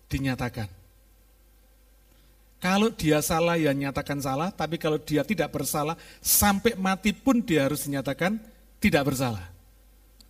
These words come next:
Nangkep ya, saudara, ya? Luar biasa. Coba saudara pikirkan, kalau saudara jadi Michael Chamberlain ini,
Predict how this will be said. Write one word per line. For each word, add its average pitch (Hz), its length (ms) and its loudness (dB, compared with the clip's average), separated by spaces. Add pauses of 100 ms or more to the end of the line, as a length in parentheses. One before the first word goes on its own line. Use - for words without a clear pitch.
(220)
Nangkep 160 240 4
ya, 147 60 2
saudara, 139 240 0
ya? 143 120 -2 (1300)
Luar 190 180 2
biasa. 151 240 0
Coba 214 220 -2
saudara 185 180 -2
pikirkan, 156 400 -6
kalau 208 240 -2
saudara 180 320 -6
jadi 147 320 -6
Michael 151 400 -6
Chamberlain 139 480 -4
ini, 113 220 -6